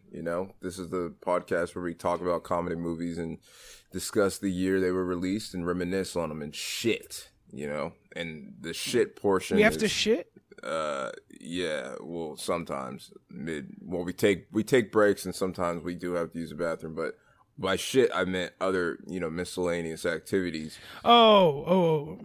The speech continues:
Speaker 1: Such as
Speaker 2: Yeah,
Speaker 1: what
Speaker 2: I
Speaker 1: we'll
Speaker 2: kn-,
Speaker 1: get into in
Speaker 2: I
Speaker 1: a
Speaker 2: knew that.
Speaker 1: minute, you know.
Speaker 2: Mm-hmm.
Speaker 1: But before all that, you know what I'm saying?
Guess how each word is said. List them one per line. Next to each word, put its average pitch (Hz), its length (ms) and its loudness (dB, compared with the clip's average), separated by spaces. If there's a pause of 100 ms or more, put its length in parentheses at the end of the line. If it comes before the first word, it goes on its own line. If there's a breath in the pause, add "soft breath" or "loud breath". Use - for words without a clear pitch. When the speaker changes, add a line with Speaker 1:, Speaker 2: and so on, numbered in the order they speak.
(140)
Speaker 1:
Such - 340 0
as 90 320 2 (120)
Speaker 2:
Yeah, 101 180 2
Speaker 1:
what 95 80 6
Speaker 2:
I - 20 8
Speaker 1:
we'll 226 100 6
Speaker 2:
kn-, 98 60 -4
Speaker 1:
get 98 180 -2
into 101 320 0
in 95 60 4
Speaker 2:
I - 20 2
Speaker 1:
a 92 40 2
Speaker 2:
knew 85 120 0
that. 113 60 4
Speaker 1:
minute, 104 380 2
you 87 140 -4
know. 85 240 -2 (1000)
Speaker 2:
Mm-hmm. 160 160 -6
Speaker 1:
But 165 120 -4
before 190 320 -2
all 185 120 0
that, 98 360 2
you 85 120 -10
know 82 80 -8
what 82 80 -8
I'm 80 60 -12
saying? 85 500 -6